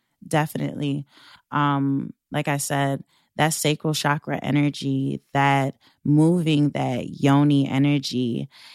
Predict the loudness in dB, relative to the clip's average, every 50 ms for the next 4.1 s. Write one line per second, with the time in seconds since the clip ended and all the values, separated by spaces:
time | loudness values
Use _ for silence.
0 | -20 _ _ -2 2 2 2 2 0 -6 -2 -2 0 2 2 0 -2 0 0 2
1 | 4 4 2 0 -2 -4 -4 -4 -2 -2 -2 -2 -2 -4 -2 0 2 2 2 0
2 | 0 -2 -2 0 0 0 0 0 2 2 0 0 0 -2 -2 0 2 2 2 2
3 | 2 0 0 -2 -2 _ -4 -4 -2 -2 0 0 2 2 2 2 2 2 2 2
4 | 0